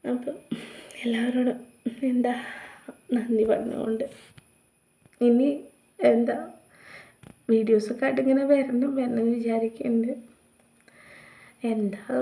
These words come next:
പറയുക, ഒന്നും പറയാനും കിട്ടില്ലാത്ത അവസ്ഥയായിപ്പോയി. വീഡിയോ ഇടാനുള്ളൊരു തോന്നലോ കാര്യങ്ങളൊന്നുമില്ല. എന്തായാലും അതൊക്കെ ഒന്ന് ത-, എനിക്കങ്ങനെയാണ്, നമ്മളൊപ്പമുള്ള ആരെങ്കിലുമൊക്കെ അങ്ങനെ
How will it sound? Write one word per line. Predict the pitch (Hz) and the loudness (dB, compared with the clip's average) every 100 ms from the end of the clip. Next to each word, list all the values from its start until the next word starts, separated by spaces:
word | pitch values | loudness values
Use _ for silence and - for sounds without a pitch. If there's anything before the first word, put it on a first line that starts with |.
| 247 | -2
പറയുക, | 247 233 220 226 - - | -6 -4 -6 -6 -10 -6
ഒന്നും | 226 226 240 | -2 -2 0
പറയാനും | 247 214 214 220 | 2 2 4 4
കിട്ടില്ലാത്ത | 233 220 233 233 240 - 226 | 4 2 0 0 0 0 0
അവസ്ഥയായിപ്പോയി. | - 214 - 254 247 - 240 - _ _ _ _ | 0 -4 -4 -2 -2 -4 -8 -10 _ _ _ _
വീഡിയോ | 240 247 247 285 | 0 2 4 4
ഇടാനുള്ളൊരു | 262 247 254 262 254 247 | 4 4 4 4 2 4
തോന്നലോ | 269 240 233 226 233 | 4 6 4 4 2
കാര്യങ്ങളൊന്നുമില്ല. | 226 214 220 240 240 240 220 202 247 - - _ _ _ - - - _ _ _ _ _ _ _ _ _ - | 0 0 0 0 0 0 0 -2 -4 -10 -20 _ _ _ -20 -20 -20 _ _ _ _ _ _ _ _ _ -4
എന്തായാലും | 226 214 214 214 233 247 233 - - - 233 240 | -2 0 -2 -2 0 0 -2 -8 -20 -12 -10 -6
അതൊക്കെ | 226 226 233 | -6 -2 -2
ഒന്ന് | 247 | -2
ത-, | 240 240 247 | -2 -2 0
എനിക്കങ്ങനെയാണ്, | 240 277 269 254 247 240 | 2 4 4 4 4 2
നമ്മളൊപ്പമുള്ള | 233 240 247 - 233 240 | 2 2 0 -4 -2 -2
ആരെങ്കിലുമൊക്കെ | 247 247 247 247 247 240 | 0 -2 -2 -2 -2 -2
അങ്ങനെ | 233 240 | 0 0